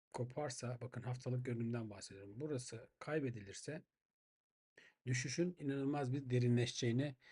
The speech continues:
kanaat getirebilirsiniz. Yani öyle, e,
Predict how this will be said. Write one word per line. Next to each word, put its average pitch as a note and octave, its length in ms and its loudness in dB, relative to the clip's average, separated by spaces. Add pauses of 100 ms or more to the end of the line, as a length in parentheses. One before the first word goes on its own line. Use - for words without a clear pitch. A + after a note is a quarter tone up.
(260)
kanaat B2+ 360 0
getirebilirsiniz. A2+ 840 2
Yani C3 400 6
öyle, C3 400 4 (960)
e, B2 200 2